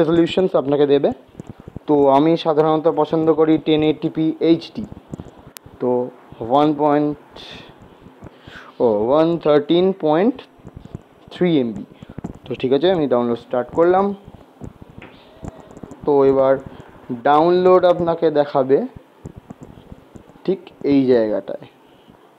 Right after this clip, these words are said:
mark করে দিয়েছি। তো এখানে গিয়ে আমরা দেখব download কেমন চলছে। তো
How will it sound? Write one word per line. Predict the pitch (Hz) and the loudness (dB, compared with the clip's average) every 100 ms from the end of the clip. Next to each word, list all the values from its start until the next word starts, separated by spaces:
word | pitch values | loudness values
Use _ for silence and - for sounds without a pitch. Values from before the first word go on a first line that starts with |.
| - | -6
mark | 123 123 - | -2 -2 0
করে | 123 113 | 0 0
দিয়েছি। | 117 117 151 - - - _ - - - - - | 0 -2 -6 -8 -18 -20 _ -20 -20 -20 -20 -8
তো | 127 120 | -4 -2
এখানে | 139 139 139 131 | -2 -2 -2 -2
গিয়ে | 147 196 214 - - - - _ _ - | 0 0 -4 -18 -20 -20 -20 _ _ -12
আমরা | 123 123 120 | -6 -2 -2
দেখব | 127 151 139 | -2 -2 -2
download | 120 120 120 117 - | -2 -2 -2 -6 -4
কেমন | 131 123 117 135 | -4 -4 -6 -6
চলছে। | 131 131 185 202 - - - - - - - - - - - - - - - - - - - - - - _ _ _ - - | -6 -4 -6 -6 -14 -20 -20 -20 -20 -20 -20 -20 -20 -20 -20 -20 -20 -20 -20 -20 -20 -20 -20 -20 -20 -20 _ _ _ -20 -18
তো | - | -6